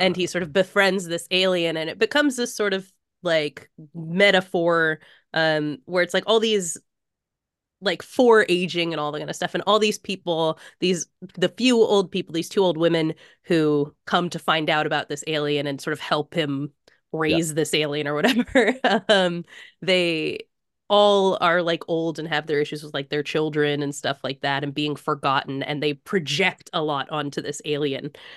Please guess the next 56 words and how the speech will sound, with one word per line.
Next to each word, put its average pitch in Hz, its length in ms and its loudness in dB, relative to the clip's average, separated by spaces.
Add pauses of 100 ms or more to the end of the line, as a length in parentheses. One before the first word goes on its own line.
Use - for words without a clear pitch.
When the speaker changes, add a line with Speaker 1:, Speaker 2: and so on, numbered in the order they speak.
(200)
Speaker 1:
um, 135 500 -2
and, 151 340 -4
you 147 100 -8
know, 135 300 -10
talk - 440 2
a 185 80 2
lot 147 240 0
to 160 60 -8
this 151 140 -6
alien 147 300 0
who 160 100 -2
can't 160 260 0
understand 147 560 -2
them, 135 140 -6
but 143 140 -10
it's 139 180 -10
like 143 180 -2
they're 147 160 -6
trying 151 380 -2
to, 147 120 -8
like, 143 280 -6 (320)
you 151 140 -2
know, 131 260 -4 (140)
have 202 340 0
a 185 80 4
bond 175 400 4
with 165 140 -4
someone 147 320 -4
at 135 100 -6
a 135 60 -8
time 143 200 -4
when 143 80 -4
they're 139 120 -6
so 147 240 -2
incredibly 143 440 -4
lonely 139 480 -6
and 90 120 -6
all 90 140 -4
that. - 260 -2 (280)
Uh, 233 220 6
and 254 100 4
it's 320 140 0
Speaker 2:
I'm 226 140 2
Speaker 1:
very - 0 -
Speaker 2:
getting, 120 280 6
Speaker 1:
cute. - 180 2
Speaker 2:
uh, 113 140 4 (140)
batteries 131 680 -2
not 123 120 4
included 135 420 0
vibes. 143 540 -2 (420)
Speaker 1:
I 214 60 2
have 208 140 -2
never 208 180 -4
seen 151 200 -8
that. - 200 -12